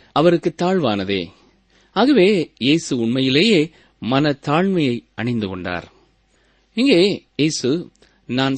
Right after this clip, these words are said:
சாரோனின் ரோஜாவும் பள்ளத்தாக்குகளின் லீலி புஷ்பமுமாய் இருக்கிறேன்" என்று கூறியிருக்கிறார். இதிலே இரண்டு அழகான மலர்களை பார்க்கிறோம். ஒன்று ரோஜா மலர், மற்றொன்று லீலி புஷ்பம். இந்த ரோஜா மலர்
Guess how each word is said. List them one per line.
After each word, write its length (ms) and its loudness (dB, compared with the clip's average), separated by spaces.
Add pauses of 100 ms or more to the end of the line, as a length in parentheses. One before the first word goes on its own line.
(120)
சாரோனின் 600 0
ரோஜாவும் 600 0 (440)
பள்ளத்தாக்குகளின் 920 2 (140)
லீலி 640 0
புஷ்பமுமாய் 640 -2
இருக்கிறேன்" 500 -2
என்று 180 -8
கூறியிருக்கிறார். 640 -8 (680)
இதிலே 420 0
இரண்டு 400 -2
அழகான 600 -2
மலர்களை 580 -4
பார்க்கிறோம். 580 -10 (460)
ஒன்று 500 2
ரோஜா 420 0
மலர், 280 -4 (220)
மற்றொன்று 640 -4
லீலி 380 -2
புஷ்பம். 480 -12 (640)
இந்த 240 4
ரோஜா 340 4
மலர் 500 0